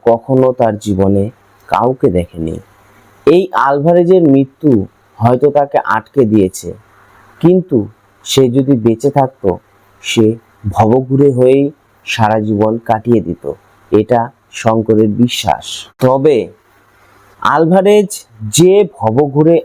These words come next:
প্রকৃতির ছিল তার উপযুক্ত সমাধি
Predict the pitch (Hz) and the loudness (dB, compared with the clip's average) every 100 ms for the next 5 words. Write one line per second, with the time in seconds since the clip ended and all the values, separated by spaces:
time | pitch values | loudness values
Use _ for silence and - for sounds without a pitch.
0 | _ _ - - 151 - 151 147 151 - | _ _ -8 0 0 0 -4 0 -2 -2
1 | - 127 120 90 - _ _ _ - 113 | 0 2 2 0 -6 _ _ _ -4 0
2 | 113 113 117 _ - 135 139 185 175 190 | 0 -2 -8 _ -2 -2 2 2 2 -2
3 | - 190 185 - 113 120 113 120 | 2 0 0 -2 0 0 0 0